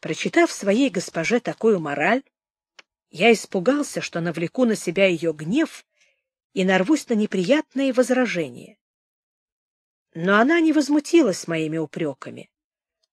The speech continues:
а удовольствовалась тем, что вовсе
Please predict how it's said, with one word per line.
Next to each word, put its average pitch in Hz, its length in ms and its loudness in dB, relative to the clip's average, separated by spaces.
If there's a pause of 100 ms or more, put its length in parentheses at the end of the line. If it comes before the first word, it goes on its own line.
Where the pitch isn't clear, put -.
(220)
а 190 140 4
удовольствовалась 226 960 4
тем, 294 240 0
что - 220 -2
вовсе 277 560 0